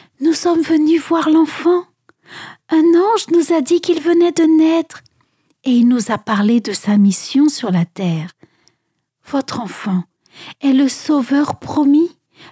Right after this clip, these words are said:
le Messie. » Ils s'approchèrent alors, un à un, sur la pointe des pieds,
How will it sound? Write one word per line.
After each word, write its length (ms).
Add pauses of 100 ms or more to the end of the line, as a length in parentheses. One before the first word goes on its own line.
le 160
Messie. » 640 (1300)
Ils 120
s'approchèrent 960 (140)
alors, 540 (420)
un 340
à 220
un, 260 (300)
sur 240
la 160
pointe 560
des 220
pieds, 480